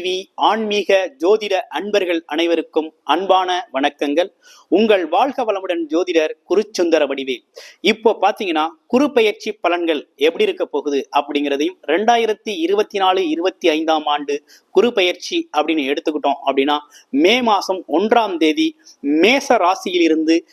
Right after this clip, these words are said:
ரிஷப ராசிக்கு காலபுருஷனின் இரண்டாம் இடமான தனக்காரகன் தனராசியிலே பெயர்ச்சியாகி, அனைவருக்கும் அவரோட சுப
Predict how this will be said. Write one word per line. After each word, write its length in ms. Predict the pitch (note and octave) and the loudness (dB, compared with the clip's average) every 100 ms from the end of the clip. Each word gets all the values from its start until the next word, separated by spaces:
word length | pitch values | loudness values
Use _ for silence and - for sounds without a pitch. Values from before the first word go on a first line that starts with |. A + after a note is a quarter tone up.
| _ C#3+ | _ 0
ரிஷப 360 | E3+ G#3 C#4 B3+ | 0 2 2 2
ராசிக்கு 540 | F#3+ - F3+ - D3 - _ _ - | 0 -2 -12 -8 -10 -10 _ _ -2
காலபுருஷனின் 840 | G#3+ C4 B3+ - G#3 - F#3 E3+ F3 | 2 2 0 0 -2 0 -2 -2 -4
இரண்டாம் 560 | - D#3+ A3+ A#3 A#3+ A3 | -6 0 2 2 0 0
இடமான 380 | F3+ D#3+ C#3+ C#3+ C3 _ _ | -4 -2 -4 -6 -8 _ _
தனக்காரகன் 760 | F3 G#3+ C4 - G#3+ F#3 F3 E3+ C3+ | 0 0 -2 0 2 2 -4 -10 -4
தனராசியிலே 720 | D#3+ B3+ A3+ F#3+ G3 F3+ F3 F3 | 0 0 0 -2 -6 -4 -4 -4
பெயர்ச்சியாகி, 640 | - D#3 - - D3 D3 E3 - - | -2 -2 -2 0 0 0 -8 -12 -18
அனைவருக்கும் 680 | - D3+ A3 G#3+ F#3 - G3+ G3 _ - - - | -4 0 2 2 0 -4 -8 -8 _ -20 -10 0
அவரோட 340 | D#3 G3+ F#3+ E3 | 2 4 2 2
சுப 360 | E3 - A3+ C4 | 0 -2 2 2